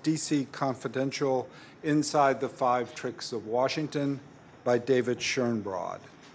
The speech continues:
My name is John Samples. I'm vice president here at the Cato Institute.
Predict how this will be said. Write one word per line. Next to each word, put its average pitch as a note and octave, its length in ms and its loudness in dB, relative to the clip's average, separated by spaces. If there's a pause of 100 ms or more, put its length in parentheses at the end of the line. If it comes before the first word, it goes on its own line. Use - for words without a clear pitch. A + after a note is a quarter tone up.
(300)
My C#3+ 140 6
name E3 180 8
is C3+ 140 0
John C#3 340 2
Samples. D#3 680 0
I'm C3+ 180 -2
vice B2+ 260 0
president C3 680 -4 (180)
here A#2+ 140 2
at A2+ 100 -2
the A#2 80 -6
Cato A#2 480 0
Institute. B2+ 800 -4